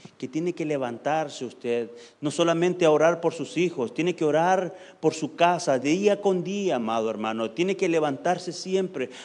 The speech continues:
a buscar la presencia del Señor. Así como esa mujer cananea se levantó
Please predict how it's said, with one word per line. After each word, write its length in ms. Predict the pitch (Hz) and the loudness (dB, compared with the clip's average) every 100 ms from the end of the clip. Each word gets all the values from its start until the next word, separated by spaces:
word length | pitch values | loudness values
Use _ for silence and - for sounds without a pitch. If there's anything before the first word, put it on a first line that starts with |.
| - | -2
a 80 | |
buscar 420 | 139 139 - 190 190 | 0 0 -2 -2 0
la 200 | 175 160 | -2 0
presencia 640 | 143 - 190 214 - 180 | -2 0 0 0 2 4
del 160 | 151 139 | 4 2
Señor. 320 | 156 160 170 | -2 2 2
Así 200 | - 220 | 2 2
como 300 | 214 175 190 | 4 6 6
esa 240 | 220 220 | 6 4
mujer 440 | 202 165 185 208 202 | 4 0 2 0 2
cananea 520 | 190 170 170 202 190 | -2 0 0 0 0
se 160 | 175 | 0
levantó 560 | 165 156 143 139 214 202 | 0 0 -2 2 2 2